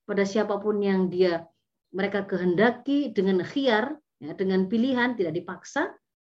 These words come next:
dan diangkatnya seseorang tadi itu dengan baiat, dengan, dengan sebuah kesepakatan bahwa Anda mengurusi urusan kami dengan syariah.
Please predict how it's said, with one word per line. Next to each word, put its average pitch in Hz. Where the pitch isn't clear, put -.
dan 320
diangkatnya 285
seseorang 254
tadi 226
itu 349
dengan 208
baiat, 208
dengan, 196
dengan 208
sebuah 196
kesepakatan 226
bahwa 190
Anda 190
mengurusi 202
urusan 196
kami 202
dengan 165
syariah. 175